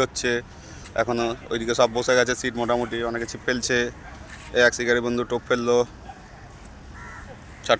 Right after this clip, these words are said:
টোপ। সে আমাদের আবিদ বাবু এখন ওপারে টিকিট তুলছে, দেখি কি হয়, কোন সিট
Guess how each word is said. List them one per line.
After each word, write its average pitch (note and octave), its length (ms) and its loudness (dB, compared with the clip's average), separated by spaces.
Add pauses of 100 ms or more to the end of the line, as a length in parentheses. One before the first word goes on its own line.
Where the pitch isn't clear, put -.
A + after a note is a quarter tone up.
টোপ। A#2+ 200 4 (1600)
সে - 140 -4
আমাদের A#2 240 4
আবিদ B2 200 4
বাবু B2 220 4
এখন B2 220 0
ওপারে A#2+ 200 6 (220)
টিকিট B2 300 0
তুলছে, C3 320 2 (1600)
দেখি B2 220 4 (140)
কি B2+ 180 -4
হয়, B2 200 10 (460)
কোন B2 180 -2
সিট C3+ 120 0